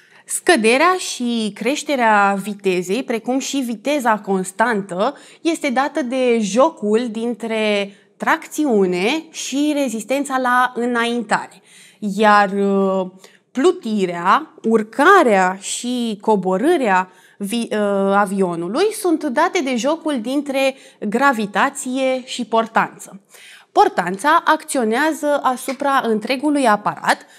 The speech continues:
dar în mod special deasupra, uh, dar în mod special asupra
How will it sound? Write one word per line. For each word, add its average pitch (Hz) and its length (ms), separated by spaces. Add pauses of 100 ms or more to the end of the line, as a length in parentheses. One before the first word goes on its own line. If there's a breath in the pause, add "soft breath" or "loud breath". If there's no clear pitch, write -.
(160 soft breath)
dar 277 200
în 254 120
mod 381 180
special 285 600
deasupra, 269 840
uh, 233 640 (640)
dar 226 180
în 226 140
mod 285 180
special 208 720 (580 soft breath)
asupra 269 960